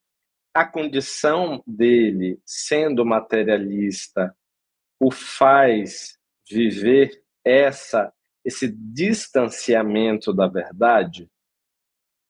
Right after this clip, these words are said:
Como é que deve ser isso? Porque para um homem dedicado a uma causa, nós esperamos o quê? Que ele tenha uma outra,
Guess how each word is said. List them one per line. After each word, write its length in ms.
Como 220
é 60
que 120
deve 240
ser 300
isso? 340
Porque 560
para 240
um 140
homem 340
dedicado 800
a 100
uma 280
causa, 840
nós 240
esperamos 680
o 80
quê? 300
Que 100
ele 320
tenha 460
uma 400
outra, 840